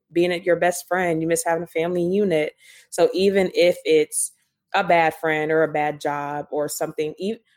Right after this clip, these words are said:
and that I studied addiction, and so people are struggling, like,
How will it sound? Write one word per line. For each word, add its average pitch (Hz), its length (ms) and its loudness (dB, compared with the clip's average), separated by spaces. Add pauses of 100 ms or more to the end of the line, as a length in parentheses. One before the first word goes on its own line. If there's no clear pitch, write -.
(280)
and 190 140 2
that 170 260 0
I 185 220 2
studied 165 360 0
addiction, 160 600 -4
and 156 120 -6
so 156 180 -4
people 175 320 -6
are 170 80 -2
struggling, 165 420 -2
like, 170 340 -10